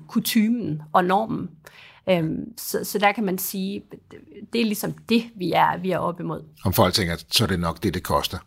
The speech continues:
Speaker 1: Præcis.
Speaker 2: Og det er jo så også det, der gør, at nogen vælger det fra, fordi de jo ikke oplever, at de har reelt ikke råd til det.
Speaker 1: Mm.
Speaker 2: Og så er det, de tager det lidt på chancen.
Speaker 1: Netop,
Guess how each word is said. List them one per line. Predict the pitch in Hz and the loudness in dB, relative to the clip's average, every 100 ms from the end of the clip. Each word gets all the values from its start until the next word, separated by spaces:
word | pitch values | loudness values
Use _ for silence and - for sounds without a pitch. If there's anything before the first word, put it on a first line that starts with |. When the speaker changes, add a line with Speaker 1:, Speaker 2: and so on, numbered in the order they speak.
| _ | _
Speaker 1:
Præcis. | - 294 - 240 - - | -4 -2 0 -2 -2 2
Speaker 2:
Og | 123 - | 4 8
det | |
er | 143 | 8
jo | |
så | 127 | 10
også | 120 139 | 6 6
det, | 139 | 6
der | 143 | 4
gør, | 123 120 | 4 4
at | 113 | 4
nogen | 120 135 | 2 4
vælger | 120 110 | 4 4
det | 92 92 | 2 -2
fra, | 120 113 | 0 0
fordi | 90 104 101 90 - | 0 -2 -2 -2 -2
de | 107 76 | -4 -4
jo | - 95 | -6 0
ikke | 104 104 | 0 2
oplever, | 95 - 110 87 | 2 2 0 0
at | 80 | -4
de | 90 | -6
har | - 104 139 120 | -4 -4 -4 2
reelt | 110 101 95 | 4 4 2
ikke | 107 | -2
råd | 80 73 117 139 | -2 0 0 2
til | 120 95 | 2 2
det. | 98 - | 0 -4
Speaker 1:
Mm. | 202 175 156 | -2 -2 -2
Speaker 2:
Og | |
så | 87 101 | 0 0
er | |
det, | 95 | 0
de | 107 | 0
tager | 101 113 82 | 0 -2 -2
det | |
lidt | 95 95 | -2 -4
på | 104 | -2
chancen. | 107 98 | 0 0
Speaker 1:
Netop, | 95 78 | 2 0